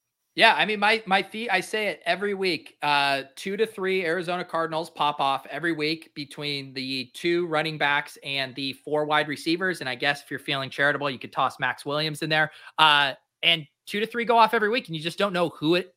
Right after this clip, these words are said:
is going to be. Uh, last week it was James Conner, A J Green, and Kirk. This week it was Edmonds and Conner. Conner now <laughs> has four touchdowns in the last two weeks.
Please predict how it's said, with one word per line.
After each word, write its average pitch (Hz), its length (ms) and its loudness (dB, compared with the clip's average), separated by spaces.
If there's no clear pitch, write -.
is 156 180 -4
going 156 280 -2
to 156 120 -6
be. 190 280 -2
Uh, 135 240 6
last 135 360 2
week 156 240 -2
it 151 120 0
was 147 260 0
James 147 300 -4
Conner, 151 520 0
A 151 140 2
J 165 160 -2
Green, 160 300 -4
and 143 120 -8
Kirk. 185 320 0
This - 220 -4
week 156 180 -2
it 151 60 0
was 139 240 -4
Edmonds 170 480 -2
and 160 120 -6
Conner. 170 320 2
Conner 156 320 -2
now 151 160 0
<laughs> - 20 0
has - 200 -6
four 170 240 -4
touchdowns 160 540 -4
in 156 40 -10
the 143 60 -8
last 139 340 0
two 143 140 -8
weeks. 170 320 -2